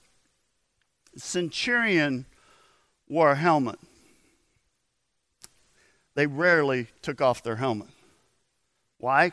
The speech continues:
'Cause it was there to protect them. It was there to keep them from getting knocked out or killed. And so they would wear the helmet all the time. Spiritually speaking, the, the armor pieces, you got,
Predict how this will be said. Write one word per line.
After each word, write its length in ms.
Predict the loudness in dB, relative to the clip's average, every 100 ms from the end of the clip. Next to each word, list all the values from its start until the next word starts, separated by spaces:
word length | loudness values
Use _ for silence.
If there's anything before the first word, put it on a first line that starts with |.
| _
'Cause 200 | -8 -6
it 120 | -6
was 160 | -6 -2
there 160 | 0
to 80 | 0
protect 580 | -4 -12 -10 -8 -10 -12
them. 360 | -14 -14 -18 -20 _ _ _ _ -20 _
It 40 | -8
was 140 | -2
there 280 | 2 2 4
to 180 | 0 -2
keep 300 | -4 -8 -4
them 180 | -4
from 220 | -4 -8 -4
getting 340 | -4 -4 0
knocked 340 | 4 2 0
out 400 | 0 4 2 0 -10 _ _ _
or 120 | -10
killed. 760 | -8 -2 2 2 2 -4 -10 -20 _ _ _ _ _
And 120 | -12
so 120 | -8 0
they 180 | 2
would 280 | 2 -2 -2
wear 480 | 0 4 4 2 -2 -8
the 120 | -6 0
helmet 360 | 2 2 0
all 160 | 0 -2
the 100 | -6
time. 340 | -12 -14 -16 -20 _ _ _ _ -20 -20 -16
Spiritually 640 | -14 -4 0 0 0 -2
speaking, 1000 | -2 -6 -4 -2 0 0 0 0 -2 -6 -12 _ _ _ 0
the, 240 | 2 4
the 160 | 2 0
armor 460 | 2 2 2 0
pieces, 560 | -2 0 0 0 -4 -8
you 80 | -2
got, 260 | 2 2